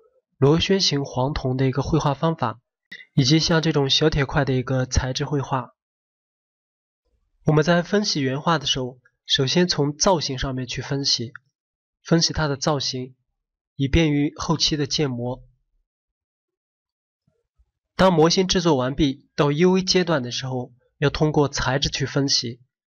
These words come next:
分析它们每一块材质的一个大小，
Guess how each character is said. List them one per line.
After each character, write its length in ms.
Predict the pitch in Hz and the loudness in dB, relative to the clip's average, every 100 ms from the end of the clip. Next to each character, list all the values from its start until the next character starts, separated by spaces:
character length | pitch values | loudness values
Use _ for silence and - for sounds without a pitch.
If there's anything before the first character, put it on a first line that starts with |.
| _ - | _ -2
分 180 | 156 | 0
析 140 | 151 131 | 2 0
它 140 | 139 | -2
们 180 | 139 131 147 | -2 -4 -4
每 180 | 131 | -2
一 60 | 127 | -2
块 200 | 123 147 | 0 0
材 280 | - 127 131 | 0 -4 -2
质 180 | - 127 | -4 -4
的 80 | |
一 80 | 127 | -8
个 320 | 120 127 127 _ | -6 -10 -10 _
大 180 | 143 131 | -4 -2
小， 300 | - 113 | -6 -10